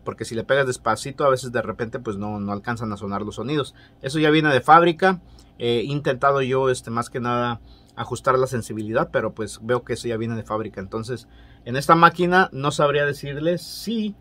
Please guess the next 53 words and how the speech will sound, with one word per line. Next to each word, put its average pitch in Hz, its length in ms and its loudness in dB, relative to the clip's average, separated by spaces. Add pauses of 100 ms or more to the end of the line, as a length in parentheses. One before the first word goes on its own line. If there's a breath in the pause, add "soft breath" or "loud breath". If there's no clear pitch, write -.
los 123 160 -2
tres 147 180 -2
pads 143 300 0
de 135 80 2
arriba, 143 400 0 (420 soft breath)
este, 110 400 -8 (240)
sean 135 280 -2
similares 120 520 0
a 123 40 -6
la 107 100 -4
S - 140 -10
P 107 120 -6
D 107 80 -4
C 156 140 -6
X, - 200 -8
que 101 100 -14
tengas 123 280 -6
que 123 80 -8
pegarles 120 540 0
duro, 160 300 0 (320 soft breath)
igual 117 280 -4
para 120 200 -2
que - 120 -14
suenen 113 360 -8
los, 98 320 -8 (240 soft breath)
eh, 98 240 -6
sonidos. 135 520 -4 (460 loud breath)
Pero 131 240 8
sí, 196 320 2
eh, 123 580 4
de 123 180 4
frente, 156 280 0
pues, 190 180 0
vemos 151 300 0
que, 120 340 -2 (380 soft breath)
eh, 113 240 0
la 113 140 2
máquina 143 480 -2
es 131 240 -2
muy 147 160 -2
similar 127 480 2
a 120 60 0
la 123 100 0
S 127 160 -6
P 127 160 0
D 127 80 -2
C 135 160 0
X 160 240 -10
en 123 80 -6
cuestión 127 440 -6
de 131 100 -2
la 113 120 0
estructura. 165 720 -2